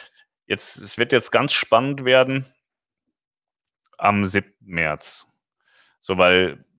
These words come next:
ich hab so das Gefühl, die Merkel hat so langsam verstanden, dass, dass wir kein, keine Kindergartenkinder oder bescheuert sind. Ähm, und, äh, ich hab so das Gefühl, dass es doch schneller wieder geöffnet werden könnte, als ich ursprünglich gedacht habe.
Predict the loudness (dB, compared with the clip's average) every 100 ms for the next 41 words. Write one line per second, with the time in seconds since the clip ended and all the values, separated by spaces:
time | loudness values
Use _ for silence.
0 | _ -6 -2 -2 0 0 -2 -6 -6 -6
1 | -2 0 0 0 0 0 -2 -2 0 -2
2 | -2 -2 0 0 0 -4 -12 -8 -6 -6
3 | -12 -20 -20 _ _ _ -10 -10 -8 -10
4 | -2 2 2 2 0 0 -2 -6 -6 -2
5 | 0 0 2 4 4 2 -2 -8 2 4
6 | 4 4 2 4 6 4 2 -6 -6 -12
7 | -20 -20 -16 -14 -14 -16 -20 _ 2 6
8 | 6 4 2 -2 -2 0 0 -2 -2 -2
9 | 0 0 0 2 2 0 -4 0 4 6
10 | 6 4 2 -2 -2 2 2 0 -12 -8
11 | -2 2 4 4 4 2 -2 -4 0 2
12 | 2 0 -2 0 2 2 -2 -2 -2 0
13 | 0 2 0 -2 -6 -4 -4 -2 -2 -2
14 | -4 -2 -2 -2 0 0 0 -2 -6 -6
15 | -10